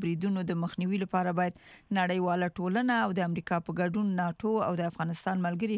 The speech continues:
هیوادونه بیا په تیره بیا اسلامي هیوادونه نه هیله کړې ده چې باید د دا ډول پیښو مخنیوی وکړي. ستاسو په نظر نړیواله ټولنه او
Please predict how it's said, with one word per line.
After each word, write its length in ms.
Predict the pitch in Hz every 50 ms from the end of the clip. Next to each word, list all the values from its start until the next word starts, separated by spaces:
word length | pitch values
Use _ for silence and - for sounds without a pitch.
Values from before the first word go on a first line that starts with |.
| 233
هیوادونه 460 | 196 190 185 185 180 196 190 190 185 - - - - - - - - -
بیا 140 | 196 190
په 120 | 185 - 202
تیره 300 | - - 311 302 262 -
بیا 260 | 202 175 170 147 - - -
اسلامي 440 | - 190 - - 190 185 196 220 269
هیوادونه 640 | 311 262 247 202 185 175 160 156 170 151 143 139 - - - - _ -
نه 220 | - 180 185 175 175 180 - - - 202 196
هیله 200 | 247 247 240 226
کړې 240 | - - 208 202 196 208
ده 60 | 202
چې 140 | - - 196 170 175
باید 140 | 170 165 160
د 40 | 175 175 180
دا 220 | 180 - - - - - 175 185
ډول 260 | 180 175 175 170 160 - -
پیښو 320 | 240 247 240 - - 226 214 202 185
مخنیوی 520 | 185 - - - 180 180 185 185 226 240 226
وکړي. 380 | 175 131 117 - - - - - _ _ - - - - - - - -
ستاسو 320 | - 269 269 269 - - 269
په 60 | 247
نظر 320 | 247 240 247 269 262 247 -
نړیواله 720 | - 214 208 202 196 190 196 196 220 240 240 226 226 220
ټولنه 320 | 226 214 214 214 208 214 196 - -
او 40 | 185